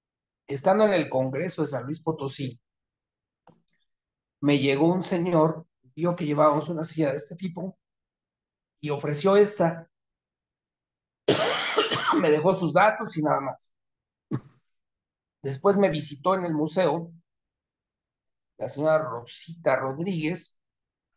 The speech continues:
que es hermana de nuestro tesorero, de Rafa Rodríguez, y también es la reina de charros mayores. Iba con unas amigas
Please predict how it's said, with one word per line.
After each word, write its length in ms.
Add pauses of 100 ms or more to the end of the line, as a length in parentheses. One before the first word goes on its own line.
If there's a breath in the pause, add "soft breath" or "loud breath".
(400)
que 180
es 140
hermana 460
de 120
nuestro 300
tesorero, 540
de 80
Rafa 240
Rodríguez, 640 (360 loud breath)
y 120
también 300
es 80
la 120
reina 380
de 120
charros 300
mayores. 600 (800)
Iba 260
con 140
unas 260
amigas 580